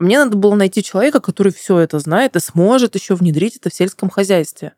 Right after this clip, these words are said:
Ну, вдруг кто-нибудь не знает, это системы управления на заводах. Ford, Toyota, а, очень многие производственные конвейерные предприятия внедряют у себя эту систему. Это действительно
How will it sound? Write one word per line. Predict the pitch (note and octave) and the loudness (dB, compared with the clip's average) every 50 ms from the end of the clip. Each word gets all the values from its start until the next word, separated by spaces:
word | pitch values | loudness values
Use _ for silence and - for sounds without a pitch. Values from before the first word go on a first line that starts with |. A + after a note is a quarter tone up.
| _ _ | _ _
Ну, | - F#3+ G#3+ A3 - - | 0 2 2 2 2 0
вдруг | F#3+ F#3 A#3 A3+ - | 2 2 2 0 2
кто-нибудь | - - G3 F#3 F3 D#3+ D#3+ - | 0 2 2 2 2 0 0 -2
не | E3+ E3 | -2 0
знает, | F#3+ C#4+ E4 D#4 - | 2 2 2 2 0
это | G3 - F#3+ | -2 -2 -2
системы | - - F3 - - - C4+ C#4 C4 A3+ - | -4 -4 -10 -8 -2 0 2 2 2 2 0
управления | - F#3+ - G3+ F#3 E3+ F3 G3+ A#3+ B3+ A#3 G#3 F#3+ F3+ | -2 -4 -2 -2 0 2 2 2 2 2 2 2 2 2
на | E3 E3 F3 F#3+ G3+ G3 F3 - - | 2 2 2 2 2 2 0 0 -2
заводах. | F3+ F3 F3+ F3 F3 E3+ D#3 C#3+ C3 - - - | -2 0 0 2 2 2 2 0 -4 -6 -4 0
Ford, | A#3+ A#3+ B3+ B3+ A#3+ - - - | 2 4 4 4 2 0 0 0
Toyota, | F#3+ G3 F#3 G3 G#3 A3+ A3 G#3 - - G3 F#3 F#3 F3 - - - - _ _ _ _ _ - | 0 0 2 2 2 4 2 2 2 2 2 2 2 0 -2 -8 -18 -20 _ _ _ _ _ -4
а, | F3+ F3 F3 E3+ D3+ - | -2 -2 0 0 2 0
очень | G#3+ - - - | 0 0 2 0
многие | A3+ G#3+ F3+ G3+ | 0 2 0 -2
производственные | - G3 G3 F#3+ G3+ G#3 G3+ - - F3+ E3 D#3+ | 0 0 0 2 2 -2 -2 -2 -4 -4 -4 -4
конвейерные | - - F#3 G3 G3 F#3+ G3+ G3+ F#3 E3+ D#3 D3+ D3+ - | -2 -2 0 2 2 2 2 2 0 0 0 -4 -6 -4
предприятия | - E3 - - - E3+ F3 B3+ F4 F4 - G3+ F3+ | -4 -6 -4 -4 -6 -4 -2 -2 -4 -2 -2 0 0
внедряют | F3+ E3+ D#3+ F3+ A3 C4 B3+ - F#3 | 0 0 0 0 0 0 0 0 -2
у | |
себя | E3 - - E3+ F3+ E3+ | -8 -10 -6 -2 -2 -2
эту | E3 - | -2 -4
систему. | E3 - F3+ - - - D#4+ D4+ B3 F#3+ - | -10 -12 -12 -12 -6 -4 -2 -2 -2 -2 -2
Это | F#3+ F#3 - F#3 | -2 -2 -2 -2
действительно | F3+ F3+ - - B3+ - - A3 G3 F#3 F3+ E3+ - | -2 -4 -4 -8 -8 -4 -2 0 2 2 0 0 -2